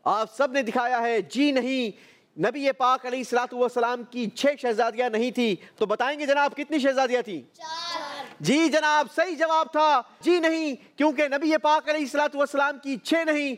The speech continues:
بلکہ چار شہزادیاں تھیں۔ سب نے صحیح جواب دے کر ٹین، ٹین پوائنٹس حاصل کر لیے ہیں۔ سبحان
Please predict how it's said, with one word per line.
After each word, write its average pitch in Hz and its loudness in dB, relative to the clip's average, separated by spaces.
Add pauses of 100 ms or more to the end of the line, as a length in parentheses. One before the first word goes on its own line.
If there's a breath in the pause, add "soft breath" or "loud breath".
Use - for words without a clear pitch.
(280 loud breath)
بلکہ 269 0 (140)
چار 302 0
شہزادیاں 269 -2
تھیں۔ 254 -4 (260 loud breath)
سب 359 2 (100)
نے 320 2 (180)
صحیح 330 -2
جواب 311 0
دے 311 2
کر 302 0
ٹین، 370 -2
ٹین 359 0
پوائنٹس 320 0
حاصل 302 0
کر 302 2
لیے 269 -2
ہیں۔ 214 0 (180)
سبحان - -14